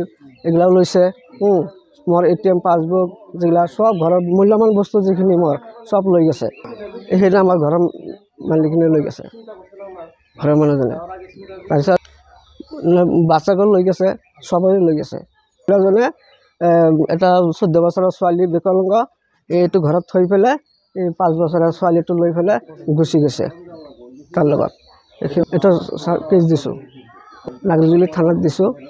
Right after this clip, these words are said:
তে-, তাতে এইটো একশ্যনটো ল'ব লাগে। মোৰ এইটো জানো, মানুহটো মোক লগ ধৰাই দিব লাগে, ঘৰত আনি দিব লাগে। মোৰ এনেকুৱা ঘৰত বিকলাংগ ছোৱালী আছে, বিচনাত হাগে, বিচনাত মুতে। হা, মই এইটো লৈ পেলাই মই কাম কৰিব যাব নোৱাৰিম, মই কি কৰি খাম?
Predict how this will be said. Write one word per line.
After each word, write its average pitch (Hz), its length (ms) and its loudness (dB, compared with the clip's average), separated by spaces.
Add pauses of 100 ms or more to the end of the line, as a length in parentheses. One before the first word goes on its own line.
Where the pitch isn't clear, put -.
(340)
তে-, 160 220 2
তাতে 156 260 -2
এইটো 170 480 2
একশ্যনটো 165 420 0
ল'ব 165 220 2
লাগে। 175 240 0 (520)
মোৰ 151 120 -2
এইটো 151 180 -2 (380)
জানো, 175 180 -2
মানুহটো 160 360 0
মোক 170 180 2 (420)
লগ 170 240 2
ধৰাই 156 180 0
দিব 165 180 0
লাগে, 185 200 0 (240)
ঘৰত 156 180 0
আনি 175 220 -2
দিব 160 180 -6
লাগে। 156 220 -8 (1160)
মোৰ 175 180 0
এনেকুৱা 180 300 2
ঘৰত 165 280 -2
বিকলাংগ 170 600 -2
ছোৱালী 170 300 -2
আছে, 175 240 0
বিচনাত 165 360 -2
হাগে, 165 280 -2
বিচনাত 156 340 -4
মুতে। 165 300 2 (480)
হা, 175 120 2 (440)
মই 165 40 -2
এইটো 165 160 0
লৈ 175 160 4
পেলাই 175 180 2
মই 175 200 2 (420)
কাম 170 180 -2
কৰিব 180 180 0 (100)
যাব 175 140 2
নোৱাৰিম, 185 320 0 (300)
মই 165 80 0 (100)
কি 214 80 -2
কৰি 202 220 2
খাম? 160 180 -4